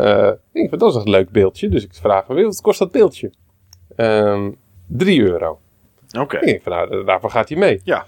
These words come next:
Speaker 1: Het is echt een, eh, hele toffe buste van, eh, van Ezio van, eh,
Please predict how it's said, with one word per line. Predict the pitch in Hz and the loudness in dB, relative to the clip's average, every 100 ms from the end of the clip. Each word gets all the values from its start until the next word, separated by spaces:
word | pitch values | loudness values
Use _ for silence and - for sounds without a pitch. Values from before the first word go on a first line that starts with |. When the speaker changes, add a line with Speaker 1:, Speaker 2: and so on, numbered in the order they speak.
| _ - | _ -8
Speaker 1:
Het | 113 | -4
is | |
echt | 110 - | -4 -2
een, | 123 123 | 0 2
eh, | 117 117 | 4 4
hele | 170 175 | 2 0
toffe | - 175 127 | 0 -2 -4
buste | 104 151 190 - 247 269 - _ _ _ - | -4 0 0 0 0 0 -2 _ _ _ -18
van, | 117 139 135 135 135 | -2 0 2 0 0
eh, | 120 123 123 | 2 2 2
van | - 139 | 0 -4
Ezio | 156 165 - 147 135 127 123 | -2 -2 -2 0 4 4 2
van, | 113 120 117 113 113 | 0 0 2 0 -2
eh, | 113 113 113 | -2 0 0